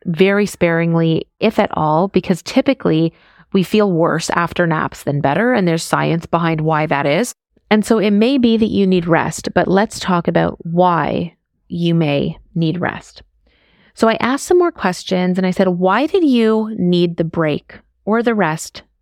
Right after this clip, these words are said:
in the first place?" And our member just sat back for a second and she thought, and she said,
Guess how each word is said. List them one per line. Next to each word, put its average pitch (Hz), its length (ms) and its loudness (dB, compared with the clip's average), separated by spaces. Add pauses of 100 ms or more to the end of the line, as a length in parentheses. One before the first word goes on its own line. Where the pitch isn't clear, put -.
(320)
in 180 140 2
the 170 60 2
first - 320 -6
place?" - 460 -8 (800)
And 214 140 2
our 226 100 -2
member 294 440 0
just - 240 -2
sat - 220 -2
back 185 280 -4
for 180 160 0
a 185 60 0
second 190 500 -2
and 190 200 -2
she 220 200 0
thought, 170 580 -4 (880)
and 247 160 0
she 262 180 0
said, 254 460 -2